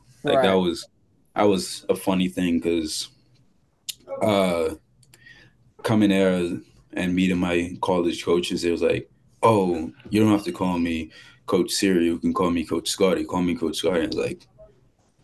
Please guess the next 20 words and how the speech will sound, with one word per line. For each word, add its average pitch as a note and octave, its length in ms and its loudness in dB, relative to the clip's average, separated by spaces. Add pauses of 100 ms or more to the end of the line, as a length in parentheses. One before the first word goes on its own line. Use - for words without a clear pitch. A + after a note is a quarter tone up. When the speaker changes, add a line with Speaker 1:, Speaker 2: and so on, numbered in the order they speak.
(520)
Speaker 1:
no, F#2 280 4
I'm, F2 260 2
I'm F#2+ 140 4
not F#2+ 200 4
used G#2 240 2
to D#2+ 80 -4
that. D#2 720 0 (240)
I D#3+ 160 0 (240)
Speaker 2:
<laughs> - 260 -14
Yeah. D3 360 6 (1000)
Speaker 1:
Over A#2 200 8
time, G#2+ 340 4
I F#2 340 2 (420)
learned G2+ 260 4
how F#2 100 4
to, E2+ 160 -2 (460)
like, E2 220 -2
call F#2 340 2
them E2 180 -4
by D#2+ 360 -4